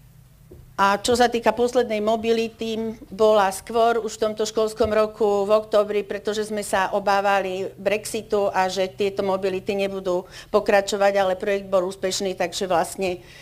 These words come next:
navštívili Dudley skôr. To je len náš lektor a moji študenti, alebo naši. Možno len takých pár slov o Dudley.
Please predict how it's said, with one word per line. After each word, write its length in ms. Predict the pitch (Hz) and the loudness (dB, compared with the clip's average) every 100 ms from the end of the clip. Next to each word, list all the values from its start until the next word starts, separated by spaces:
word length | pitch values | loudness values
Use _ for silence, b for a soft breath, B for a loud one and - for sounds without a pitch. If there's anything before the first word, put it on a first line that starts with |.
| B | B
navštívili 640 | 190 180 - 208 190 180 | -2 -2 -2 -2 -2 -2
Dudley 320 | 175 175 165 | -2 -2 -4
skôr. 560 | 185 - 180 170 165 180 - - - - - b b b b b - - | -10 -12 -8 -6 -6 -10 -18 -20 -20 -20 -20 b b b b b -20 -4
To 160 | 185 | 0
je 80 | 156 | 0
len 320 | 131 135 185 - - | -2 -6 -14 -20 -12
náš 360 | 190 147 - - - _ 190 | -10 -10 -12 -20 -20 _ -6
lektor 560 | 226 233 - 202 - - | -6 -4 0 2 0 -4
a 320 | 127 151 165 - | -10 -10 -12 -10
moji 240 | 170 143 | -8 -8
študenti, 680 | 117 - 196 214 226 - 214 202 | -10 -14 -10 -8 -10 -12 -14 -12
alebo 240 | 175 175 | -12 -10
naši. 400 | 185 190 - 208 B B B B | -10 -10 -12 -14 B B B B
Možno 600 | - 214 226 254 269 277 | -6 0 4 4 4 0
len 160 | 254 254 | 0 2
takých 320 | 254 254 240 | 0 0 0
pár 240 | - 226 240 | 4 4 2
slov 400 | 254 254 240 233 | -2 0 0 -2
o 80 | |
Dudley. 560 | 190 196 196 220 269 330 | -2 0 0 -2 -6 -6